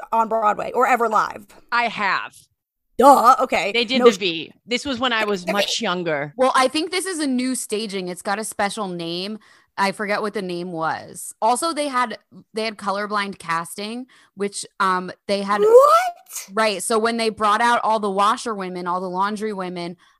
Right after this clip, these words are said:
Speaker 3: I was like, "Let me find the most anemic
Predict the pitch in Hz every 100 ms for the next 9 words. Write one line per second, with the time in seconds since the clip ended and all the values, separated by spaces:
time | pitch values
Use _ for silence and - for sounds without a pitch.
0 | - 190 190 180 185 180 - 190 202 214
1 | 226 208 208 202 190 196 185 180 180 185
2 | 202 202